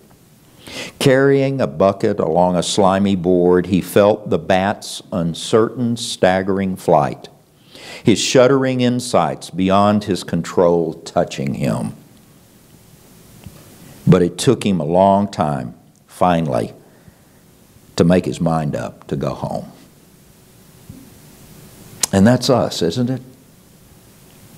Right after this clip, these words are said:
We know we're in sin. We know we're at places that we should not be, and yet we persist in it. Sometimes it takes us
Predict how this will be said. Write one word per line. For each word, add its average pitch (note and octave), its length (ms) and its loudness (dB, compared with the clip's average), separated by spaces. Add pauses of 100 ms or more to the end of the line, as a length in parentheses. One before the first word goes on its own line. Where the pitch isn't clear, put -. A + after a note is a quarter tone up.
(140)
We A2 200 6
know C#3+ 340 6
we're G2+ 240 0
in E2+ 180 -4
sin. A2+ 540 0
We F#2+ 140 2
know A#2 280 6
we're G#2 220 2
at - 160 -2
places A2 800 -2 (320)
that F#2 180 0
we G#2 200 2
should A2+ 320 2
not G2 440 0
be, F2+ 440 2 (540)
and D#2+ 200 2
yet F2+ 400 2
we F2+ 160 0
persist - 640 -8
in - 140 -14
it. - 240 -18 (1400)
Sometimes F#2+ 760 0
it - 240 -10
takes - 400 -2
us - 220 -6